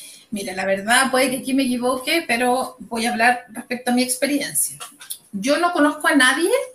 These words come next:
que se dé cuenta espora-, eh, eh, como, eh, así como una cosa espontánea en algún minuto. Yo conozco mucha gente que trató de calzar en el, en, en lo correcto,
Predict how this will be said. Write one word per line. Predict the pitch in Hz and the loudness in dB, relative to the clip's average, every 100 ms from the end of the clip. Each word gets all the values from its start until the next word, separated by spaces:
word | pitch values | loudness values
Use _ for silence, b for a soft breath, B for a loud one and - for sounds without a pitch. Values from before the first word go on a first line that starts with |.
| _ _ - _ _ b b b - | _ _ -20 _ _ b b b -6
que | 285 | 2
se | - 240 220 | 4 4 2
dé | 214 311 349 - | 0 2 0 -2
cuenta | 339 302 302 - 311 | 0 0 0 0 -2
espora-, | 320 - 254 254 | 0 0 2 2
eh, | 233 220 240 202 | 2 -2 -4 -6
eh, | - | -6
como, | 240 226 | -2 -2
eh, | 233 - - - | -2 -6 -12 -8
así | - - | -2 0
como | 254 247 | 2 0
una | 233 | 2
cosa | 247 247 254 240 233 | 2 4 6 4 2
espontánea | - 269 240 285 320 403 - _ _ - | 0 -2 2 2 2 -2 -6 _ _ -2
en | 254 | 0
algún | 254 269 | 0 0
minuto. | 277 247 120 - _ _ _ _ _ _ _ _ b b b b b b b _ _ _ - | 2 0 -2 -12 _ _ _ _ _ _ _ _ b b b b b b b _ _ _ -18
Yo | 175 311 | -8 -4
conozco | 302 302 339 - 285 | 0 0 0 -2 0
mucha | 320 359 392 | 0 -2 -4
gente | - 370 370 370 403 453 - _ - | -2 -2 -2 -8 -10 -12 -14 _ -8
que | 330 302 330 - | -2 -2 -2 -4
trató | 233 226 - 381 453 | -2 0 0 0 0
de | 392 269 | 0 0
calzar | 214 214 - 185 185 | 0 0 2 2 0
en | 190 | -2
el, | 190 180 175 170 - | -4 -4 -6 -8 -10
en, | 185 180 143 | -10 -10 -8
en | 180 | -6
lo | 170 | -6
correcto, | 170 - 254 254 - _ 185 180 185 262 285 | -6 -2 0 0 -4 _ 4 6 6 4 0